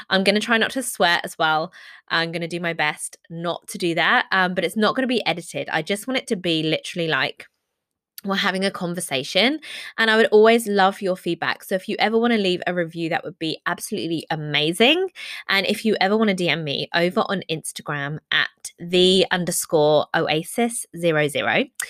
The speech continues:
you can D M me over there. I would love to hear your feedback and just any topics that you would love me to share based around manifestation and all things creating the life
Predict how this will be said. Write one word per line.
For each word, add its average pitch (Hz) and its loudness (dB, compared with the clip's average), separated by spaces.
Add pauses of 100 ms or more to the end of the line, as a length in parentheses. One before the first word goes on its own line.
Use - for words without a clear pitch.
(260)
you 226 4
can 254 0
D 226 6
M 196 4
me 185 4
over 175 2
there. 160 2
I - -2
would 185 0
love 185 2
to - -10
hear 170 -2
your 175 -6
feedback 233 -2
and 190 -6
just 277 -2
any 403 -2
topics - -10
that - -6
you 185 -4
would 170 -4
love 160 -2
me 170 -8
to - -14
share 170 -2 (460)
based 226 2
around 165 2 (100)
manifestation 170 -4
and 160 -6
all 170 -2
things 151 -8
creating 151 -6 (100)
the 170 -4
life 131 -2